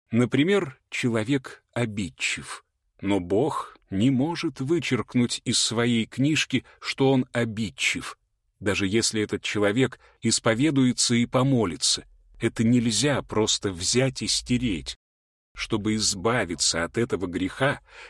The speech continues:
человек должен работать над собой. И тогда он сможет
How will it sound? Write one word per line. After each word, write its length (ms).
человек 440
должен 720
работать 760
над 180
собой. 760
И 80
тогда 400
он 140
сможет 880